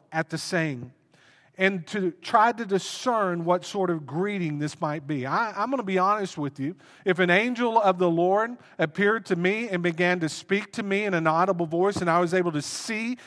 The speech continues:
him with my own eyes, I might be a little troubled myself.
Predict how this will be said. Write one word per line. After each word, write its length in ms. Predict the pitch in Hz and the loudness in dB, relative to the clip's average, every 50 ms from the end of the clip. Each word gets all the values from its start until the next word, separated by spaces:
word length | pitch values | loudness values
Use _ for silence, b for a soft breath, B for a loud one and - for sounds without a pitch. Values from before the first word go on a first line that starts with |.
| B B | B B
him 300 | - - 208 208 202 214 | -6 0 2 2 2 2
with 180 | 208 202 180 - | 0 -2 0 2
my 160 | 185 165 160 | 2 2 2
own 300 | 175 175 185 202 208 202 185 170 | 4 4 4 4 4 2 0 0
eyes, 380 | 175 190 202 220 226 226 202 - - | 2 4 6 6 4 2 -2 -8 -4
I 220 | 180 190 226 254 269 | -2 0 0 2 2
might 340 | 262 247 233 214 196 180 | 2 2 2 2 0 -2
be 240 | 180 196 202 202 208 190 B B B B | -4 -4 -2 -2 -4 -6 B B B B
a 100 | 180 180 | 4 6
little 340 | 180 180 196 202 196 196 196 | 6 6 6 4 4 2 2
troubled 520 | - - - 214 196 185 165 160 156 147 | -2 -2 0 0 2 2 0 -2 -4 -4
myself. 540 | 151 160 165 160 - - - 196 147 110 - | -2 -2 -2 -2 -4 -2 -2 -2 -2 -2 -6